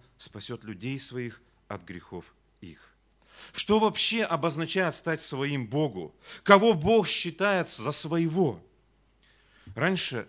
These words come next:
в древние времена, в античные времена, этот термин использовался обычно, а, в отношении к израильскому народу, к еврейскому народу. Они считали себя,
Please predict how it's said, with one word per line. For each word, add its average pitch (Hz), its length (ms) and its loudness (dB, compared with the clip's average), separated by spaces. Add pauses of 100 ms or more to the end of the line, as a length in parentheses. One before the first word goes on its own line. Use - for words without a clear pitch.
(1000)
в 90 100 -16
древние 170 360 -2
времена, 147 340 -2
в 120 40 -2
античные 139 420 -4
времена, 135 460 -2
этот 131 260 -6
термин 170 460 0
использовался 127 720 -4
обычно, 113 540 -6 (320)
а, 107 220 -2
в 113 100 -4
отношении 135 500 -6
к - 100 -14
израильскому 104 520 -8
народу, 87 360 -10 (420)
к - 60 -20
еврейскому 147 720 -2
народу. 110 480 -8 (840)
Они 180 260 0
считали 196 380 -2
себя, 170 540 0